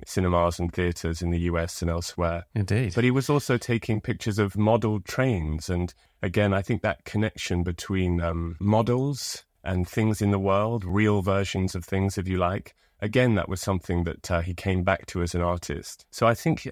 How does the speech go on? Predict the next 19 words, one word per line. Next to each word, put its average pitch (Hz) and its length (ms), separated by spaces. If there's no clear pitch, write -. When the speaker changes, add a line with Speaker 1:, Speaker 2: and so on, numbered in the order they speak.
Speaker 1:
even 147 280
from 120 160
a 110 60
very 107 300
young 101 300
age, 101 300
he 92 140
was 90 220
using 98 640
the 95 120
camera 98 640
to 98 120
somehow 92 460
mediate 95 720
between 90 560
him 87 560
and 85 500
reality. 90 720
And 92 400